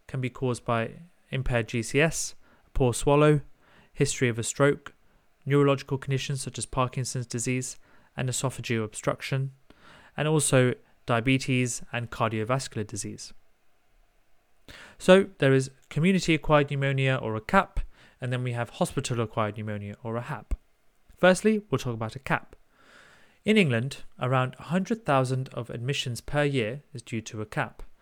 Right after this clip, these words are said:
mainly during the autumn and winter seasons, and the main causes are bacterial and viral. The causative bacteria, Streptococcus pneumoniae, Staphylococcus aureus,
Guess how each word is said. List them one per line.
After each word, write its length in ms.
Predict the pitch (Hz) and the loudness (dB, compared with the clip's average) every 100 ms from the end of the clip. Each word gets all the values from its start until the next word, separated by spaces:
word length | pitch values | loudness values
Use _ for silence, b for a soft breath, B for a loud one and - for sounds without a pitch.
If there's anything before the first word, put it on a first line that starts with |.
| B B - | B B 0
mainly 300 | 151 185 190 | 2 4 4
during 240 | 143 131 | 4 4
the 140 | 120 - | 0 0
autumn 400 | 147 143 147 143 | 0 0 -4 -4
and 140 | 127 120 | -6 -4
winter 240 | 127 - | -4 -4
seasons, 580 | - 127 113 101 - - - _ b b b | -4 -4 -4 -10 -14 -16 -20 _ b b b
and 120 | - 147 | -4 0
the 60 | |
main 220 | 151 196 | 4 4
causes 420 | 196 139 117 117 - | 4 4 4 2 -2
are 140 | 110 | -4
bacterial 600 | - - - 123 117 117 | -2 -8 -2 0 2 0
and 220 | 120 117 | -4 -2
viral. 380 | 131 135 107 120 - _ _ _ _ _ _ _ _ - _ | 2 2 0 -6 -16 _ _ _ _ _ _ _ _ -20 _
The 60 | - | -6
causative 420 | - 151 123 127 | 4 4 4 -2
bacteria, 640 | 117 135 - 165 170 175 180 B B B B B - | -2 -2 2 4 6 6 4 B B B B B -14
Streptococcus 800 | - - - - - 123 120 107 | -10 -2 -2 -2 -2 -2 -2 -4
pneumoniae, 680 | 113 117 151 147 147 143 135 b b b | -2 2 4 4 4 2 -2 b b b
Staphylococcus 680 | - 147 - - 113 110 - | -2 0 0 -4 -6 -6 -2
aureus, 580 | 143 151 151 147 - | 4 6 6 2 -4